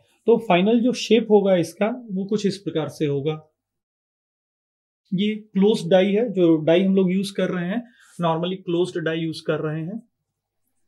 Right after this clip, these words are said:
जबकि स्मिथ फॉर्जिंग में हम लोग ओपन डाई इस्तेमाल करते थे। तो चलिए देखते हैं जो फाइनल शेप आएगा हमारे प्रोडक्ट का वो कुछ इस प्रकार से आएगा।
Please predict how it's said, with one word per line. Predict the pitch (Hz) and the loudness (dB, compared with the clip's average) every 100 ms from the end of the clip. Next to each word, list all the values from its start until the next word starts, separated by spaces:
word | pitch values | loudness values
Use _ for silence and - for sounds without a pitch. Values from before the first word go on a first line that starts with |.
| _ _ _ _ _ _ _ _ _ _ _ _ _ _ _ _ _ _ _ _ _ _ _ - | _ _ _ _ _ _ _ _ _ _ _ _ _ _ _ _ _ _ _ _ _ _ _ -6
जबकि | 175 175 202 190 - | -4 -4 -6 -6 -8
स्मिथ | - 196 202 | -6 -4 -2
फॉर्जिंग | 190 175 180 202 | 0 0 0 0
में | |
हम | 185 | 2
लोग | 196 214 | 2 2
ओपन | 175 175 175 | 2 2 4
डाई | 160 151 | 4 2
इस्तेमाल | 147 156 139 | 0 -4 -2
करते | 151 135 147 | -4 -6 -6
थे। | 135 143 | -6 -8
तो | - _ _ 170 | -12 _ _ -4
चलिए | 196 202 | -2 0
देखते | 180 175 202 | -2 -2 -2
हैं | 185 196 185 | 0 -2 -4
जो | 165 | -8
फाइनल | - 170 196 | 0 0 0
शेप | 196 - 214 202 | -2 0 0 2
आएगा | 185 175 | 0 0
हमारे | 165 170 170 | 0 0 -2
प्रोडक्ट | 165 165 170 170 | 0 0 0 -2
का | 190 | -6
वो | 196 | -6
कुछ | 170 165 - | -6 -8 -8
इस | 160 - | -10 -10
प्रकार | 160 156 135 | -10 -8 -8
से | - | -6
आएगा। | 143 139 139 | -6 -6 -8